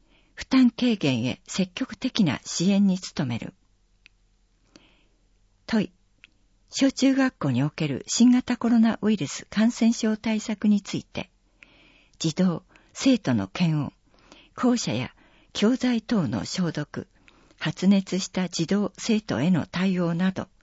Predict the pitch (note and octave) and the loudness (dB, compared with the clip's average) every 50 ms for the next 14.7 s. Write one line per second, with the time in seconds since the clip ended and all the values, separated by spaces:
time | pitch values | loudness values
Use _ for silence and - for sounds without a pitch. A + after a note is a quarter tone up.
0 | _ _ - - - - - - _ _ - D#3 D#3+ - _ - B3 C4+ B3+ - | _ _ -20 -20 -20 -20 -20 -20 _ _ -2 -2 -2 -2 _ -2 0 0 2 4
1 | C4+ C4 A3 F3+ A#2+ A2+ - B2+ C#3 C3+ A#2+ - - - - - _ _ _ _ | 6 6 6 4 2 -2 -2 -4 -4 -4 -6 -8 -12 -20 -20 -20 _ _ _ _
2 | - - A3+ C4 A#3+ - C4+ C4 - - B3+ F#3 C3 B2 G#2+ A#2 G2+ - - - | -2 0 2 2 2 0 -2 -2 0 0 2 2 2 2 0 -2 -4 -6 -6 -2
3 | - G#3+ A3 A3+ E3+ D3 - - - E3+ E3 D#3 D#3 D#3 C#3+ C#3 D3+ - - - | 2 4 4 6 4 4 0 -2 -2 -2 -2 0 -2 -2 -2 -4 -6 -8 -12 -18
4 | - - - _ _ - - F#3+ A3+ A#3+ - C4 A#3 A3+ A#3+ - - - B3 A#3 | -20 -20 -20 _ _ -2 0 0 0 2 2 4 4 4 2 0 -2 0 2 4
5 | A3+ A3 A3+ A3 G#3+ A3+ A3+ - - B2+ C3 C#3 D#3 E3 - C3 - C3+ C#3 - | 6 8 8 6 6 4 0 -2 -4 -4 -2 -2 -4 -4 -4 -6 -6 -6 -4 -4
6 | G#3 G3+ F#3+ G3 G3+ - _ - A#2+ A2+ A#2 A#2+ C3+ - - - - _ _ _ | -2 -2 -2 -2 -4 -6 _ -6 -4 -2 -2 -4 -6 -8 -14 -20 -20 _ _ _
7 | - - - - - _ _ _ _ - G#3 G#3 A#3 B3 - - B3+ - - A3+ | -20 -20 -20 -20 -20 _ _ _ _ 4 6 6 6 6 4 0 -2 2 4 4
8 | A#3 A3 G#3 A3+ - _ _ _ _ _ _ - F#3+ F#3 - - - C#4 C#4 - | 6 6 4 2 0 _ _ _ _ _ _ -2 -2 -2 -2 -2 0 0 0 4
9 | - C4+ C4 B3+ - - A#3 B3 B3 B3 B3 A#3 B3 - - B3 B3 A#3+ - A#3 | 6 6 6 6 4 2 0 2 4 4 4 2 0 -2 -4 -4 -4 -2 0 0
10 | G3+ C3+ A#2+ A#2 A#2 B2 A#2+ B2+ A#2+ - _ _ _ _ _ _ _ _ _ - | 2 2 2 0 0 -2 -4 -6 -8 -12 _ _ _ _ _ _ _ _ _ 2
11 | - A#3 C4+ B3 - C4 B3+ - C#4 A#3+ D3 B2 A#2+ A#2 B2+ - - - - E3+ | 2 2 4 2 0 -2 0 2 2 2 2 2 2 0 0 -2 -4 -4 -2 0
12 | F3 F3+ F3+ F3 F3 F3 E3+ E3 D#3+ D#3 E3+ - - - - - _ _ _ - | 2 2 2 2 0 0 0 0 -2 -4 -4 -8 -12 -20 -20 -20 _ _ _ 2
13 | - A3 C4+ B3+ - - B2+ A#2+ D3+ F3 D#3+ B2 - - C#3 - - A#3 - - | 4 4 4 2 0 -2 -2 0 0 0 0 0 -2 -6 -4 -2 -2 0 2 4
14 | A3+ A3+ A3+ F#3 D3 A#2+ G#2+ B2 C3+ D#3 D3+ C#3+ - - | 4 4 4 4 2 0 0 0 0 -2 -2 -4 -8 -12